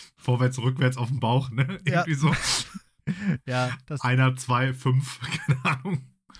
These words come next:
Speaker 2: Das läuft hier manchmal jetzt auch im Fernsehen, weil, äh, manche Menschen aus meiner Familie schauen tatsächlich sowas gerne wie Biathlon. <laughs> So mit Begeisterung,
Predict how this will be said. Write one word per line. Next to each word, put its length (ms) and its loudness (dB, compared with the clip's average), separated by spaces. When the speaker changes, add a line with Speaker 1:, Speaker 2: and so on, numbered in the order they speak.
Speaker 2:
Das 160 -2
läuft 260 2
hier 100 4
manchmal 360 0
jetzt 160 -4
auch 140 -4
im 120 0
Fernsehen, 520 0
weil, 340 0
äh, 360 0
manche 320 -2
Menschen 320 -2
aus 160 -4
meiner 220 0
Familie 380 0
schauen 380 0
tatsächlich 480 -6
sowas 300 -6
gerne 280 -2
wie 100 0
Biathlon. 680 2
<laughs> 360 -2
So 160 0
mit 220 2
Begeisterung, 800 2